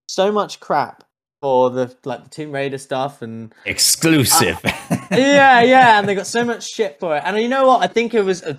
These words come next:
Speaker 1: partially driven by, um, the media being, um, PlayStation, like, like, a lot of them were maybe re-, reviewing from PlayStation units and maybe didn't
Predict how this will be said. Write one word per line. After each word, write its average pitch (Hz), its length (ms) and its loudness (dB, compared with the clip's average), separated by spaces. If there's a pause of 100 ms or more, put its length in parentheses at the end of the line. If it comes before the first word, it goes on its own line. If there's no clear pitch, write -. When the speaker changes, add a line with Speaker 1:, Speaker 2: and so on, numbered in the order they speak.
(140)
Speaker 1:
partially 190 360 -2
driven 151 480 -6
by, 135 520 0 (300)
um, 120 540 -6 (600)
the 139 100 -4
media 175 560 2
being, 151 460 2
um, 135 420 2 (380)
PlayStation, 175 1300 -4 (640)
like, 127 440 -4 (480)
like, 170 220 -2
a 170 40 0
lot 208 160 4
of 185 80 -4
them 175 160 0
were 156 80 -4
maybe 156 320 -2
re-, 139 220 -2
reviewing 135 720 -2
from 113 200 -10
PlayStation 127 500 -8
units 127 320 -8
and 117 80 -12
maybe 113 200 -8
didn't 113 220 -10